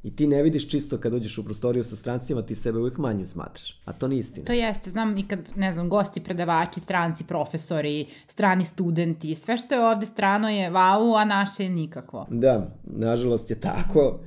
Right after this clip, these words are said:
Speaker 1: Ovaj, mislim, ima svoje, ali, ali to programiranje, to moraju ljudi jako obazrivi da budu, jer dosta ljudi onda i opravdava svoje neuspehe sa tim. Ti uvijek možeš se pozoveš na tome, „Ja sam Srbin.”
Speaker 2: Jeste.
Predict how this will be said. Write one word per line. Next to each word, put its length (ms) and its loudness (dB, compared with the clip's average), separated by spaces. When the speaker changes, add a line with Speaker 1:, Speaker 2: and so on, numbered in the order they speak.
Speaker 1:
Ovaj, 760 4
mislim, 340 -2
ima 180 4
svoje, 300 2
ali, 320 2
ali 260 2
to 100 4
programiranje, 600 4
to 120 -4
moraju 280 2
ljudi 200 4
jako 280 0
obazrivi 380 -2
da 80 -6
budu, 260 -6
jer 340 -2
dosta 240 0
ljudi 200 8
onda 160 6
i 40 8
opravdava 460 6
svoje 220 0
neuspehe 640 -2
sa 160 -6
tim. 320 -4
Ti 100 0
uvijek 120 4
možeš 160 2
se 120 -4
pozoveš 260 2
na 60 -8
tome, 180 0
„Ja 100 2
sam 180 -4
Srbin.” 320 -4
Speaker 2:
Jeste. 360 -14